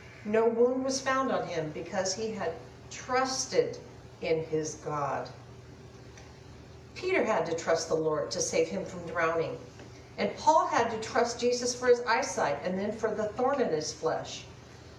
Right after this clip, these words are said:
The woman with the issue of blood had to trust Jesus for healing,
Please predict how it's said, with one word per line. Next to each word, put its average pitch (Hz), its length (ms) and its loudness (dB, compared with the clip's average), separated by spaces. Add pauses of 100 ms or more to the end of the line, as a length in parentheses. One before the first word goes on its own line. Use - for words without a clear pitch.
(140)
The 202 80 0
woman 247 360 4
with 240 140 4
the 233 160 2
issue 240 260 4
of 196 140 2
blood 196 400 2
had 170 240 0
to - 160 -10
trust - 260 -4
Jesus 190 320 -4
for - 140 -8
healing, 190 420 2